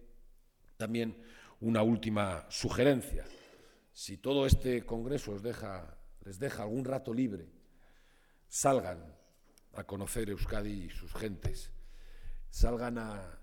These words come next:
saborear este país con los cinco sentidos, porque les puedo asegurar que merece la pena y que no se arrepentirán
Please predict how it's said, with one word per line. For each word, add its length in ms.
saborear 1000
este 220
país 340
con 220
los 220
cinco 260
sentidos, 560
porque 380
les 140
puedo 200
asegurar 420
que 120
merece 360
la 140
pena 200
y 40
que 100
no 80
se 120
arrepentirán 680